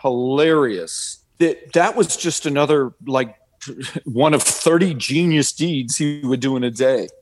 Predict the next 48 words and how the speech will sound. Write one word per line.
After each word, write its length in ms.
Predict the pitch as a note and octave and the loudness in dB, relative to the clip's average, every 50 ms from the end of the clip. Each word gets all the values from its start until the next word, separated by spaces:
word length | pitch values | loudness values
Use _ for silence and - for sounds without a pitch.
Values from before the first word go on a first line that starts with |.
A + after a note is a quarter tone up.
| _ | _
You 160 | - A#2+ A#2+ | -2 -2 0
know 60 | A#2 A#2+ | 0 0
what 80 | A#2+ A#2+ | 0 0
I 80 | A#2+ | 0
mean? 320 | A#2+ B2 B2 C3 C#3+ D#3 - _ _ - G3+ - - - - | 0 0 -2 -2 -4 -6 -8 _ _ -20 -18 -18 -6 -2 0
And 160 | C#3 C#3 D3 | 2 4 4
that 180 | D#3+ G3 G3+ | 2 2 2
was 240 | G#3 F#3 E3+ D3+ - | 0 -2 -2 -2 -4
what 100 | D#3+ D#3 | -6 -8
was 120 | - C3+ - | -6 -6 -4
so 160 | - D3 B2+ | -4 -4 -4
funny. 480 | - - - D#3+ F3 D3+ A#2+ G2 - | -6 -6 -4 -4 -4 -4 -6 -8 -8
I 80 | - A#2 | -6 -6
mean, 240 | A#2+ B2+ B2 B2 A#2+ | -6 -4 -4 -2 2
now 300 | B2+ C#3+ F#3 A3+ G#3+ E3+ | 2 2 4 4 4 2
I 100 | C3+ B2+ | 2 2
listen 320 | B2 B2+ A#2+ - B2+ B2 A2 - | 0 -2 -6 -6 -8 -10 -8 -6
to 180 | C3+ B2 A2+ | -4 -2 0
it 240 | A2 A2 G#2+ - _ _ _ | 0 0 -2 -4 _ _ _
and 140 | - B2 A#2+ | -4 -2 -2
it's 140 | A#2 A2 - | -2 -2 -2
so 160 | - C3+ B2 | -2 -2 -2
bittersweet 520 | G#2 B2 A#2 A#2 A2 - - D3+ E3 E3 | 0 0 -2 0 -2 -2 0 2 2 2
with 120 | - A2+ G2 | 2 0 -2
his 140 | G#2 - - | -4 -4 -2
passing, 560 | - D3+ D#3 F3 F3+ - - - G#2+ G2+ G#2 - _ _ _ _ _ _ _ - | 0 0 2 2 2 0 -2 -4 -4 -6 -10 -12 _ _ _ _ _ _ _ -2
but 240 | B2+ B2+ B2+ - | 0 0 0 2
I've 380 | - B2 A#2+ A#2+ A#2 G#2 - - | 2 2 2 2 0 -4 -6 -8
never 320 | B2+ B2 C#3+ F3 G3 G#3 | -4 -2 0 2 2 2
been 140 | D#3 E3 D3+ | 2 2 2
a 40 | B2+ | 0
bigger 280 | G#2+ C3+ B2+ A2+ A2 G2 | 0 0 0 0 -2 -4
fan 500 | - - - - B2 C3+ D#3 F3+ F#3 D#3+ | -8 -8 -4 -2 0 2 2 4 2 2
of 160 | A#2+ G2+ G#2 | 0 -2 -4
David. 380 | - G#2+ F#2+ F#2 F2 D#2 - | -6 -6 -6 -6 -8 -10 -8
I've 80 | D#2+ F#2 | -4 -2
always 240 | B2+ E3+ C4 G3 - | -2 0 -2 -2 -2
been 140 | - G3 E3+ | -2 0 0
his 120 | B2+ G#2 | -2 -4
brother 460 | - _ - - A2+ A#2+ C3 C#3+ D#3 | -8 _ -4 0 2 2 2 2 2
and 80 | C3+ A#2 | 0 -2
his 120 | G2+ - | -4 -8
friend 280 | - - C3 C3 C3+ C3+ | -6 -4 -2 -2 0 -2
and 40 | A2+ | -2
his 140 | G2 E2+ - | -4 -6 -8
bandmate, 600 | - - G2+ A2 B2+ C#3 D#3 F3 G3+ G#3+ A3 - _ _ _ _ - | -6 -4 -2 -2 0 0 0 0 0 0 -2 -6 _ _ _ _ 0
but 100 | D3+ C#3+ | 0 2
I, 160 | C#3+ D3+ | 2 2